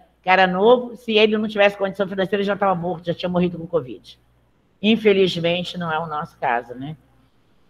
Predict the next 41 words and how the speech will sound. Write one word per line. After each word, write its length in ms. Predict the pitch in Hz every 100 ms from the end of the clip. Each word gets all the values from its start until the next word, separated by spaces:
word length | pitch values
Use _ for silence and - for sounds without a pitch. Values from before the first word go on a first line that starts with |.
| _
Vocês 180 | - 170
têm 120 | 185
que 80 | 180
pensar 380 | 175 185 175 185
aí 120 | 180
nesse 280 | 180 180 196
ponto, 540 | - 156 147 - -
tá? 340 | 135 135 143 151 _ _ _ _ _ _ _ -
Não 100 | 170
é 60 |
um 80 | 226
paliativo, 880 | 247 214 208 185 - - 185 165 180
que 140 | -
eu 60 | 165
te 100 | 165
dou 140 | 156
uma 100 | 170
Bolsa 320 | 156 165 165 165
Família, 380 | 151 165 196
eu 40 | 196
te 100 | 170
dou 120 | 160
uma 120 | 160
cesta 300 | 151 156 -
básica, 440 | 143 143 170 180 185
que 60 |
você 200 | 180 180
tá 100 | 170
comendo. 600 | 165 165 156 165 196 196 - _ _ -
Não, 400 | 180 185 170 160
é 80 | 170
dignidade, 800 | 151 214 208 180 139 131 123 -
emprego. 600 | 165 170 170 165 247 - - _ _ _ _ _ -
É 60 | 151
o 40 |
emprego 440 | 160 165 208 214
que 60 | 208
o 60 | 190
povo 280 | 180 175
precisa, 520 | 170 165 - 156 139 135
dignidade. 800 | 147 165 160 143 101 - -